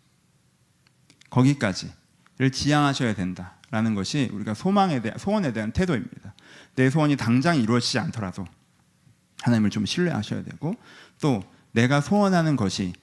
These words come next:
더 깊어지고, 깊어지고, 깊어지고, 내 소원이 성숙해지고, 성숙해지고, 성숙해져서 나중엔 내 소망이 내 소원이 되기, 이르기를 기시며 그 방향으로 움직이셔야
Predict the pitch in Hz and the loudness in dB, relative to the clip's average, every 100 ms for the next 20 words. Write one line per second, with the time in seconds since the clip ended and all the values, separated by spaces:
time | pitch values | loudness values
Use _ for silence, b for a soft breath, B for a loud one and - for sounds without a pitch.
0 | _ - 120 110 - - 151 143 135 123 | _ -4 0 0 -2 -2 0 0 -2 -4
1 | - 123 120 113 - - 110 - 95 90 | -2 -2 0 -2 -2 -2 -2 -2 -10 -12
2 | B B B - 123 127 110 - - 196 | B B B 2 4 4 0 -6 -2 4
3 | 185 131 117 113 190 202 - 147 127 147 | 4 4 0 0 0 0 -4 -4 -2 -2
4 | 165 - 117 110 175 196 185 113 104 156 | -4 -4 -4 -2 -2 0 0 0 0 -2
5 | 104 B B B - 113 127 143 123 110 | -2 B B B -2 -2 0 -2 -2 -4
6 | 110 - 208 196 135 135 110 101 165 151 | -6 -4 0 0 0 -2 -2 -2 -2 -2
7 | 131 110 104 - 120 120 110 165 240 - | -2 -2 -4 -2 0 0 2 2 0 -2
8 | 110 - - - 117 143 - 139 98 101 | -8 -8 -8 -2 -2 -2 -4 -8 -6 -6
9 | 104 95 98 101 - 95 117 208 | -4 -6 -6 -8 -6 -6 -2 -2